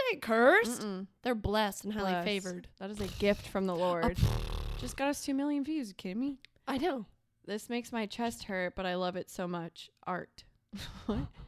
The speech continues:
Speaker 2: <laughs> Like, why does it, your chest hurt?
Speaker 1: I literally said back to that, "You might need to see a doctor for them chest pains. We're trying to make you smile, not kill you." <laughs> Like,
Speaker 2: Yeah, ripperoni.
Speaker 1: like, what? How would that make your chest
Speaker 2: Yeah, I don't
Speaker 1: hurt?
Speaker 2: get it. Maybe from, like, laughing, but I feel like that's, like, your belly.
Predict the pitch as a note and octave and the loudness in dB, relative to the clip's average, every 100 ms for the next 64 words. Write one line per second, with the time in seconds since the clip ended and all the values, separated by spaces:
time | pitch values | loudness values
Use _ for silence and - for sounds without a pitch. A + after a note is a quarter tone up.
0 | - - - - - A#3 F4 G#3+ A#3 G3+ | -20 -20 -20 -18 -4 0 2 2 0 -2
1 | G3 G3+ - _ - G3+ G3+ G3+ - G#3 | -2 -2 -4 _ -10 -4 -4 -6 -10 -8
2 | G#3+ - - - - G3 - B3+ C#4 C4+ | -10 -8 -8 -8 -8 -8 -8 -4 -2 0
3 | B3+ A#3+ A#3+ A#3 B3 C4+ C#4+ - A3+ G3 | 2 2 4 4 4 4 2 2 0 2
4 | G3 - G#3 G3+ - G#3 G#3 G3 G3 F#3+ | -2 -2 0 0 0 -2 0 -2 -2 -2
5 | - F#3 F3 F3 F3+ - F#3 F#3 - - | -4 -6 -4 -6 -6 -6 -6 -6 -10 -12
6 | G3 F#3+ F#3 - F#3 - F#3 F#3 F#3 F3+ | -8 -6 -6 -6 -10 -8 -6 -4 -4 -6
7 | - G3+ - F#3+ F#3 F3+ F3+ - F3+ F#3 | -10 -10 -6 -4 -4 -6 -8 -8 -6 -4
8 | F#3 F3+ - F#3 F#3+ G#3+ - C#4 - - | -4 -6 -8 -8 -6 -4 0 0 0 4
9 | G4+ G3 F3+ D3 F3+ F#3+ G3 G3 D3+ F#3+ | 2 4 -2 0 -2 -4 -6 -6 -6 -4
10 | F#3+ D4 A#3 G#3+ A3 E4 B4+ B3+ B3 - | 4 4 6 4 6 6 4 6 6 6
11 | D#4+ C4+ C4 G3+ - G#3 G3 G3 G#3 F#3 | 2 2 2 0 0 4 4 6 4 2
12 | F3+ F3 F3 - G#3 G#3+ A3 G#3+ A3+ G#3 | 0 -4 -6 -8 -2 0 0 -2 -4 -6
13 | F3+ E3+ D3 G3+ C4 C4 B3 G3+ G3 F#3+ | -6 -6 -10 -8 -6 -6 -6 -8 -8 -10
14 | F3+ F3 - F3 - - F#3 F3 F#3+ F#3+ | -10 -10 -10 -12 -12 -10 -10 -10 -10 -12